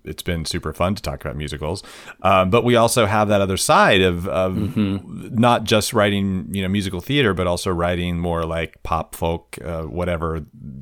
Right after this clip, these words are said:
Speaker 1: categories those songs fall into. And I said, "Well, we need, like, if this, if this podcast is, is also about not just our opinions, but also, like, the fact that we've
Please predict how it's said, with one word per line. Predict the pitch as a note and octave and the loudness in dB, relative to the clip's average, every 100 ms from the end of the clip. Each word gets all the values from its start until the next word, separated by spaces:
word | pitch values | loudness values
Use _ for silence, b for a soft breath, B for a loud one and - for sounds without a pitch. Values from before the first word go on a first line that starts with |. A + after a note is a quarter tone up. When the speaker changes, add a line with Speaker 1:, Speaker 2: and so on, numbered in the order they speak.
| - | -8
Speaker 1:
categories | F#2+ F2 E2 E2+ E2 E2 | -2 -2 -2 -4 -2 -4
those | E2 D#2+ | -4 -6
songs | - E2 D#2 D#2 | -6 -4 -6 -8
fall | - G#2 B2 G2+ | -6 0 0 0
into. | D#2+ - D#2 D2+ D2+ B B B B | -2 -6 -6 -6 -8 B B B B
And | G2 G2+ | 0 2
I | E2+ F#2+ | 2 0
said, | F2+ - F#2+ F2 E2 E2 - | 0 0 4 4 2 0 -10
"Well, | - F#2 G2 F2 E2+ | -12 -4 0 2 0
we | F#2 F2+ | -2 -4
need, | F#2 G#2+ G2 - - - | 0 0 0 -4 -18 -8
like, | C3 C#3+ - - | 2 2 0 -4
if | C#3+ - | -4 0
this, | D3+ - - | 0 0 0
if | C3+ - | -2 0
this | D3 - | -2 -2
podcast | - E3 D#3 A#2 G#2 - | -2 -4 0 0 0 -2
is, | G#2+ | -2
is | G#2+ A2 G#2+ G#2 | -2 -2 -6 -4
also | - A#2+ - G#2 | -2 0 2 0
about | F#2 F#2+ F2+ - _ _ - | 2 0 0 -4 _ _ -6
not | A2 G#2+ F#2+ | -2 -2 -4
just | G2+ | -4
our | F#2 F2 | -2 -2
opinions, | - C3 B2 F2 | 0 0 0 -2
but | E2 | -2
also, | F2 E2+ F#2 E2+ | -2 -2 -2 -2
like, | E2+ E2+ - | -2 -4 -12
the | - F#2+ | -10 -4
fact | F2 D2 | -4 -4
that | - E2 | -4 -6
we've | F2+ | -8